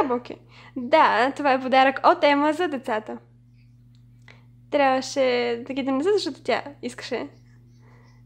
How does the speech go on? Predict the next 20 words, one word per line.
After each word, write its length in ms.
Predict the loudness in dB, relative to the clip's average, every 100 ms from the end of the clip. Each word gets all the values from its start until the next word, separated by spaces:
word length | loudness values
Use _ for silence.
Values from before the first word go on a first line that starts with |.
| -20 -20 -20 -20 -20 -20 -20 -20 -20 -20 -20 -20 -20 -20 -20 -20 -20 -20 -20 -20 -20 -2
О, 220 | 8 8 8
сега 260 | 4 2
ще 120 | 4
направя 260 | 2 4 2
това, 180 | 2 0
което 240 | 0 0
Юлия 300 | 2 4 6
направи 400 | 4 2 0 0
в 80 | 0
първи 200 | -2 -4
си 120 | -2
ден 140 | 0 2
в 40 |
детската 300 | 0 -4 -6
градина. 500 | -4 -2 -2 -2 0
Да 100 | 0
плувам 380 | 6 8 8 6
в 140 | 2
басейна 420 | 0 0 2
с 40 | 2